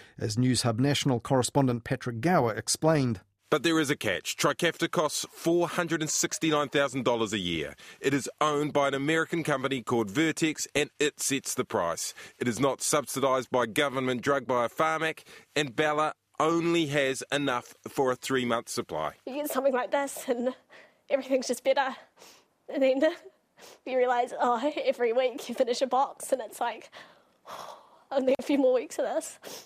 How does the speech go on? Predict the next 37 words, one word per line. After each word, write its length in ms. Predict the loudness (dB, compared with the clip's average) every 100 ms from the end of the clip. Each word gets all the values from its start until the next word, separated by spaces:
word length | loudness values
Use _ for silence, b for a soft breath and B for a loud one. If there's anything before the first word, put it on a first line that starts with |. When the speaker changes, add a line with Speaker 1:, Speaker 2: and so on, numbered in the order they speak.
| B _
Speaker 1:
And 180 | -2 0
with 160 | 0 0
just 300 | 2 4 4
over 160 | 2
five 320 | 0 2 4
hundred 320 | 4 2 2 2
sufferers 440 | 2 4 2 4
in 100 | 4
New 120 | 4
Zealand 360 | 4 4 4 2
who 100 | 0
could 180 | -2 2
benefit, 440 | 4 4 4 0 -4
the 80 | 0
bill 260 | 4 4
to 140 | 4 2
cover 220 | 0 0
all 260 | 2 4 6
of 60 |
them 140 | 4 2 B B
would 120 | -4 0
eat 180 | 2 4
up 160 | 4
more 160 | 4 2
than 100 | 4
a 60 | 2
fifth 400 | 2 2 2 -6
of 120 | -2
the 120 | 0
entire 540 | 0 0 2 4 4 4
annual 340 | 2 2 2
Pharmac 520 | 2 2 4 2 0
budget, 400 | 2 2 4 0 B B B B
which 160 | -6
is 120 | -2 -2
clearly 480 | 0 0 2 0 -2
unfeasible. 680 | -6 0 2 2 4 4